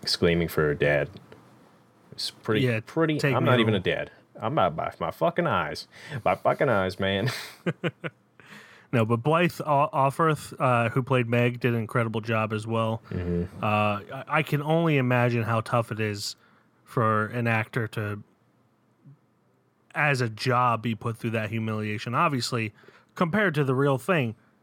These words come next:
Speaker 2: it's a walk in the park, but it still can't
Speaker 1: Yeah.
Speaker 2: be easy to be in that mindset, especially knowing that it's based on a true story. Uh, and, and she just did, uh, uh, an incredible job with, with,
Speaker 1: Even
Speaker 2: uh,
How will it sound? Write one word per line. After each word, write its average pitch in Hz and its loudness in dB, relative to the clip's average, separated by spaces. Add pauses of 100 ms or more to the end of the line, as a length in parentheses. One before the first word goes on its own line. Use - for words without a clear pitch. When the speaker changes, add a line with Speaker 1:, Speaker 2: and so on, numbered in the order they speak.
(240)
Speaker 2:
it's 143 -6
a 160 4
walk 170 2
in 139 0
the 127 0
park, 143 0
but 123 0
it 123 0
still - 0
can't - 2
Speaker 1:
Yeah. 82 4
Speaker 2:
be 131 -2
easy 120 -2
to 117 -4
be 131 0
in 123 2
that 120 -2
mindset, 120 0 (280)
especially 160 0
knowing 131 2
that 120 2
it's 113 -4
based 120 -4
on 110 -2
a 104 -6
true 117 -6
story. 110 -4 (540)
Uh, 107 0 (300)
and, 113 0
and 113 -2 (260)
she - -2
just 123 -2
did, 117 4 (100)
uh, 123 -10 (160)
uh, 120 -2
an 127 -2
incredible 113 0
job 110 0 (540)
with, 113 -2
with, 120 2
Speaker 1:
Even 202 2
Speaker 2:
uh, 104 0